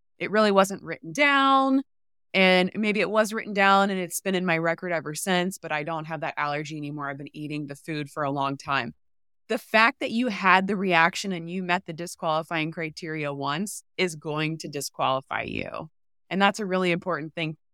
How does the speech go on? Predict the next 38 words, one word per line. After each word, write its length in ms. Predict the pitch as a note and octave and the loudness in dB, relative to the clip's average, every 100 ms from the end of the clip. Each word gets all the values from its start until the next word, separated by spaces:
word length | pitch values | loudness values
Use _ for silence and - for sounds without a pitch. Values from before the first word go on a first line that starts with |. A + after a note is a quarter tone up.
| _ - | _ -8
to 140 | G3+ | -4
note, 340 | F3 E3+ D3 D#3+ | 0 2 0 0
that 180 | D3+ | -2
dodmerb, 680 | D#3 F3 G3 F3 E3+ D3+ D3+ D#3+ _ _ _ | 2 6 6 4 -2 -4 -6 -12 _ _ _
they 240 | D#3+ F#3+ A3 | 0 6 8
are 160 | G3+ | 8
not 460 | F#3 F3 F#3 G#3+ A3+ _ _ _ | 6 6 8 6 4 _ _ _
looking 340 | G3+ G#3 A#3 G3+ | -4 -2 0 -2
at 100 | G3 | -2
the 80 | |
gray 420 | F#3 D#3+ E3 F3+ G3 | -4 0 2 2 2
area. 400 | G#3 A3+ C#4 F#4 G#4 | -2 -4 -6 -6 -6
They're 160 | G#3 F#3 | -6 -2
very 240 | F3+ F3 | 0 0
black 360 | D#3+ E3 D3+ E3+ | 0 2 2 -2
and 100 | D#3+ | -6
white. 340 | C#3+ D3 C#3+ | -4 -2 -4
It's 200 | - F#3 | -8 -10
gonna 160 | - F#3+ | -4 -4
be 180 | F#3+ F#3 | -2 0
up 120 | F3+ | -2
to 100 | F#3+ | -4
the 160 | D#3+ - | -10 -8
individual 540 | F3 D#3 E3 D#3+ D3+ | -8 -8 -8 -10 -10
service 640 | - E3+ D#3 C#3 D3 - - _ _ _ | -8 -6 -4 -4 -4 -10 -14 _ _ _
to 100 | - | -4
make 280 | G#3 F3+ F3 | 2 2 2
that 200 | E3+ D#3+ | 0 0
decision 460 | E3 - F3 D#3+ D3 | -2 -6 -6 -4 -6
as 180 | C#3+ - | -6 -8
to 120 | E3 | -6
whether 280 | D3+ D3 C#3 | -4 -4 -6
or 60 | |
not 260 | C#3 C#3+ C#3 | -6 -8 -10
you 140 | D3+ | -10
should 220 | D3 D#3 C#3 | -10 -10 -10
be 100 | C3 | -10
waived. 560 | B2+ - B2+ - - | -8 -8 -10 -14 -20